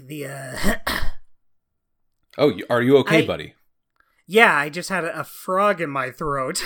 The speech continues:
Speaker 1: <laughs>
Speaker 2: Jeez,
Speaker 1: That's
Speaker 2: get
Speaker 1: the
Speaker 2: that out of
Speaker 1: same.
Speaker 2: there, man.
Speaker 1: I, well, we'll see.
Speaker 2: Okay.
Speaker 1: Um, he, he has to earn it first.
Speaker 2: <laughs>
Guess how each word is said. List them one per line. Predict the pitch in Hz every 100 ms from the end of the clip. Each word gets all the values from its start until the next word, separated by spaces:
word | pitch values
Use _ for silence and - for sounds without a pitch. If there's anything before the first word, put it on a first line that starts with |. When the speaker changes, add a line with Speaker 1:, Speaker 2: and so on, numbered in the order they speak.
| -
Speaker 1:
<laughs> | - -
Speaker 2:
Jeez, | 269 - 214 - - - - _ - - 107
Speaker 1:
That's | 160 180 -
Speaker 2:
get | 147
Speaker 1:
the | 139
Speaker 2:
that | 120
out | 120
of |
Speaker 1:
same. | - 80
Speaker 2:
there, | 80
man. | 82 139 _ _ _ _ -
Speaker 1:
I, | 151 170 170 160
well, | 156 165 165
we'll | 151 196
see. | - 175 143 - _ _
Speaker 2:
Okay. | - 95 185
Speaker 1:
Um, | 170 156 139 139 - _ - -
he, | 185
he | - 180
has | 170 175
to | 147
earn | 143 165
it | 143 131
first. | 156 143 - - _ _ _ -
Speaker 2:
<laughs> | -